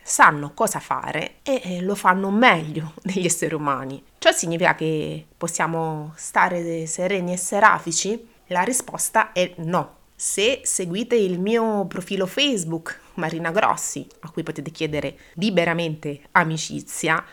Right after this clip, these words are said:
eh, noterete come io per prima, assieme ai miei cani, eh, sono spesso alle prese con una ricerca di equilibrio con i gregge e i cani che vivono su questo territorio,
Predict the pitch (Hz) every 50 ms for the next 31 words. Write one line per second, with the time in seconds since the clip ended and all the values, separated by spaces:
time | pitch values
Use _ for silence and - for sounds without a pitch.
0 | - - - _ _ 151 147 147 160 170 196 214 214 247 247 220 185 190 185 208
1 | 202 196 202 - 175 170 165 165 165 165 165 160 156 156 156 - _ _ _ -
2 | 240 247 247 233 208 - - 180 185 180 - 196 180 185 214 220 196 175 165 165
3 | 165 160 151 - - _ _ _ _ _ - 165 156 - - - - 208 196 165
4 | 160 151 156 175 202 233 233 - 175 139 139 143 151 156 170 185 190 190 - -
5 | - - - - _ _ _ 160 147 151 151 156 - _ - - - 220 202 190
6 | 185 190 185 - - - - _ - 254 220 190 185 - - - - 190 175 170
7 | 170 - - 160 - - - - - - 185 185 190 190 196 190 190 196 196 175
8 | 175 175 175 - - 175 175 180 180 185 - - _ _ - 247 240 214 185 170
9 | 165 165 165 170 165 170 170 170 262 262 254 - - 175 156 160 160 156 185 202
10 | 190 170 165 156 151 156 165 170 170 170 170 170 - - - - 175 175 175 196
11 | 180 165 160 160 160 156 156 165 165 160 160 - _ _ _ _ - 185 175 -
12 | - _ - 165 160 - 185 165 156 151 151 156 156 156 156 160 - _ _ -
13 | 208 208 185 156 160 190 202 165 170 165 160 156 156 - - - - - 170 160
14 | 160 - 165 151 - 151 147 156 156 156 - 156 143 139 139 147 156 151 147 147
15 | 151